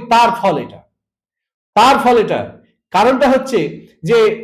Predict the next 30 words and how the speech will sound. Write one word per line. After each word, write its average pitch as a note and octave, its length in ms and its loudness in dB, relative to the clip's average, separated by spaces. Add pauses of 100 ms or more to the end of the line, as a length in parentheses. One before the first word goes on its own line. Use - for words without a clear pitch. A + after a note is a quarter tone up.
(100)
অনেকেই A#3 400 0
দেখুন, A#3 340 0
এখন F#3+ 320 -4
কিন্তু B3 200 -8
এই A#3 140 2
কোম্পানি A#3 380 -4
থেকে C4+ 180 -4
যারা B3 180 0
লোন A#3 220 0
নিচ্ছে A3 240 -6
বা G#3+ 100 -4
ফাইন্যান্স G#3+ 380 -8
কোম্পানি A3+ 240 -6
থেকে G#3+ 160 -2
যারা G3+ 120 -6
লোন G3+ 160 -4
নিচ্ছে, F#3 260 -12 (360)
তারা G#3+ 180 2
কিন্তু A3+ 200 -4
আমাদের A3 280 0
কাছে A3 180 -4
এসে G3 200 -2
এই G3+ 100 0
কথাগুলো G3 320 -4
বলছে F#3+ 300 -6 (400)
যে, D#3+ 160 -6
"উকিল A3 260 -2
বাবু, G3+ 240 0 (380)
আমি G#3+ 300 -6
তো A3 160 0